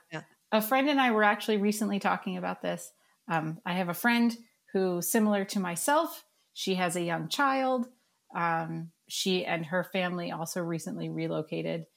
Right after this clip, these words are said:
Speaker 2: to the Netherlands. Uh, and we were talking about how we're just reading trash. Like,
Speaker 1: Yeah.
Speaker 2: we are, we are reading for joy, and we are reading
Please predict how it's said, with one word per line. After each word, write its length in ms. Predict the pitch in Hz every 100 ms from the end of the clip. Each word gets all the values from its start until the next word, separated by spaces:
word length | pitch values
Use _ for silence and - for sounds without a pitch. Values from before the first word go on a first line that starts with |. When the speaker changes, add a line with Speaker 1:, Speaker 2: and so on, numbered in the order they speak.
| _ _
Speaker 2:
to 180 | - 185
the 100 | 175
Netherlands. 600 | 170 165 165 202 254 - _ _ _ _ _ -
Uh, 260 | 185 180 -
and 180 | 196 185
we 100 | 190
were 140 | 190
talking 420 | 202 185 180 208 202
about 280 | 190 185
how 260 | 196 180 170
we're 180 | 175 175
just 380 | - 180 180 -
reading 340 | 175 170 156
trash. 680 | - 156 147 151 139 - - _ -
Like, 180 | 160 165
Speaker 1:
Yeah. 120 | 170
Speaker 2:
we 160 | 196
are, 340 | 185 165 156 156 - _ -
we 200 | 180 202
are 140 | 196 165
reading 360 | 190 185 180
for 180 | - 165
joy, 640 | 143 - 180 180 185 185 -
and 160 | 165
we 120 | 160 156
are 120 | 160
reading 540 | 160 165 165 160 156